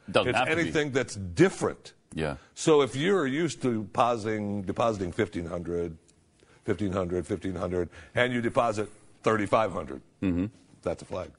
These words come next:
Speaker 1: Yeah, and it's kind of interesting because I was, I was reading a story last <laughs> week about this, uh, financial guy, this hedge fund manager, who is looking at the signs of what's going on in the world.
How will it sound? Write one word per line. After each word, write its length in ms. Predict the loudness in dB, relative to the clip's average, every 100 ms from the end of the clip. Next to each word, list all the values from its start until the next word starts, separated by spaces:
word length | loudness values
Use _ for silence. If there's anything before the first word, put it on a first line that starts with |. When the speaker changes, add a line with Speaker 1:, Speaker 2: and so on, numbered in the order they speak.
| -8
Speaker 1:
Yeah, 260 | 2 4 4
and 120 | 2 0
it's 140 | 0
kind 160 | 0 0
of 80 |
interesting 380 | -2 -4 -2 -2
because 260 | -2 -2 2
I 120 | 2
was, 260 | 2 -4 -10 -20 -20 -20 _ _ _ _ 2
I 20 |
was 160 | 2
reading 240 | 2 0 0
a 60 |
story 340 | -2 0 0 0
last 320 | -2 -4 -6
<laughs> 100 | -2
week 140 | 0 0
about 280 | -4 -4
this, 340 | -4 -8 -8 -4
uh, 320 | -2 0 -2
financial 460 | -2 -2 -2 -4 -2
guy, 160 | -2
this 160 | -4 -2
hedge 180 | -2 -2
fund 240 | -6 -4
manager, 400 | -6 -8 -8 -14 -16 -20 -20 -20 -20 -16
who 480 | -2 0 2 0 -4 -10 -14
is 340 | -10 -6 -4
looking 400 | -2 -2 -2 0 -2
at 80 |
the 60 | -4
signs 540 | -4 0 0 0 -4 -8 -2
of 320 | -2 0 -4
what's 240 | -6 -6
going 260 | -4 -4 -2
on 360 | 0 0 -2 -6 -6
in 120 | -6
the 60 |
world. 340 | -4 -4 -6